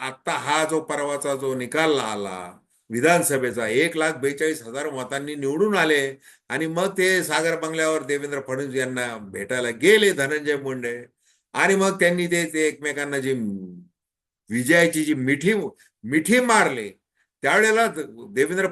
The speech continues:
फडणवीस ही म्हटले की किती मतं मिळवावे, त्या पेट्या फुटून बाहेर पडल्या, इतके मतं तुम्ही मिळेल. आता त्या पेट्या फुटण्याचा प्रश्न नव्हता,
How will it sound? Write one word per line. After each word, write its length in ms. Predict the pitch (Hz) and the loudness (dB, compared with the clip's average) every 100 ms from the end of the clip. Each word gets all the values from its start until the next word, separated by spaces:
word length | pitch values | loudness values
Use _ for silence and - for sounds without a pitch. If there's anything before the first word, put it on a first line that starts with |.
| 151 | 0
फडणवीस 340 | 175 208 160 | 2 2 0
ही 80 | 180 | -6
म्हटले 420 | 151 139 165 175 | -6 -6 -2 -2
की 160 | 170 180 | -2 -6
किती 400 | 180 185 247 247 | -6 -4 -2 0
मतं 440 | 220 220 226 220 | 0 4 4 4
मिळवावे, 560 | 190 190 196 202 185 170 | 2 2 4 2 0 -4
त्या 300 | - 180 160 | -6 -4 -2
पेट्या 340 | 156 165 196 | 0 0 0
फुटून 400 | 185 147 190 214 | -2 -4 -2 -2
बाहेर 300 | 180 160 185 | 2 4 2
पडल्या, 360 | 180 165 165 160 | 0 -4 -4 -6
इतके 340 | 139 - 196 | -6 -4 -2
मतं 360 | 160 139 143 135 | -2 -4 -4 -6
तुम्ही 200 | 131 120 | -8 -8
मिळेल. 340 | 110 101 101 _ - - - | -10 -12 -14 _ -20 -20 -10
आता 180 | 123 151 | -4 -2
त्या 160 | 165 | -2
पेट्या 320 | 165 151 156 - | 0 0 0 -4
फुटण्याचा 400 | 127 - 143 147 | -6 -4 -2 -2
प्रश्न 360 | 156 135 131 170 | -4 -6 -6 -2
नव्हता, 440 | 170 156 151 151 | 2 0 -2 -6